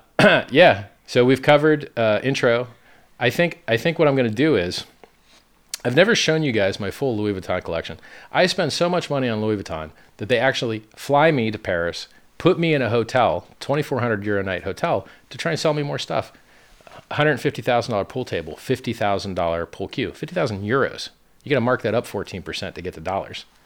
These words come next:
Then, uh, you know, hundred and fifty-five thousand euro sneaker container that just holds sneakers, trunk that holds sneakers.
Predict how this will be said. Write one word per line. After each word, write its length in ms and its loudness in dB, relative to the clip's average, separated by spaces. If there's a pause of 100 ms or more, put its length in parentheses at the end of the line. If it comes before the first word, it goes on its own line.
(440)
Then, 360 2 (400)
uh, 480 0
you 120 -2
know, 240 -4 (300)
hundred 260 4
and 120 -2
fifty-five 580 0
thousand 420 0
euro 400 0 (200)
sneaker 680 0
container 640 -8
that 120 -4
just 200 -2
holds 220 -2
sneakers, 580 -6 (480)
trunk 400 -2
that 100 -6
holds 200 -4
sneakers. 440 -8